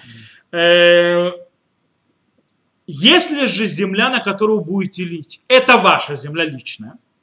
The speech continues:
а не общая, например, у вас ваш двор, и вы там обычно что-то сажаете, то тогда там нельзя будет поливать, даже на землю, когда там никаких растений нет,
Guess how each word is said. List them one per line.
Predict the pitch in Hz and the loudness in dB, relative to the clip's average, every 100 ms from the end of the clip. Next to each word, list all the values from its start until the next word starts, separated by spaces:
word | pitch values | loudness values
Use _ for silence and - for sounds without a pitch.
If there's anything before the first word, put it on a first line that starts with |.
| _ _ _ _ _ | _ _ _ _ _
а | 185 | 2
не | 185 190 | 2 0
общая, | 208 190 - 165 147 | 2 2 0 -8 -8
например, | 147 151 151 156 202 - _ _ _ _ _ _ _ _ _ _ _ _ _ _ | -10 -12 -12 -10 -12 -16 _ _ _ _ _ _ _ _ _ _ _ _ _ _
у | 165 | -4
вас | 160 - | -4 -2
ваш | 139 - | -6 -8
двор, | 101 123 208 - - _ _ _ _ _ | -10 -10 -10 -12 -20 _ _ _ _ _
и | 208 220 | 0 0
вы | 175 302 330 | 2 6 6
там | 285 254 | 6 4
обычно | 220 214 269 233 226 | 4 2 -2 -2 -4
что-то | - 269 226 | -4 -6 -6
сажаете, | 208 208 170 151 135 135 220 226 _ _ _ _ _ 117 113 _ _ | -4 -2 0 0 -2 -8 -14 -16 _ _ _ _ _ -20 -20 _ _
то | 196 | -8
тогда | 190 175 196 262 | -6 -2 0 0
там | 185 165 | -2 -8
нельзя | 156 147 170 | -8 -6 -4
будет | 170 - | -6 -6
поливать, | 143 147 247 165 | -6 0 0 2
даже | 202 208 208 | 2 2 0
на | 180 | 0
землю, | 160 247 247 233 | 0 0 0 -4
когда | 185 185 | -4 -4
там | 190 | -6
никаких | 185 190 - | -6 -10 -12
растений | 165 - 175 156 | -18 -8 -6 -4
нет, | 185 285 294 | 0 0 -2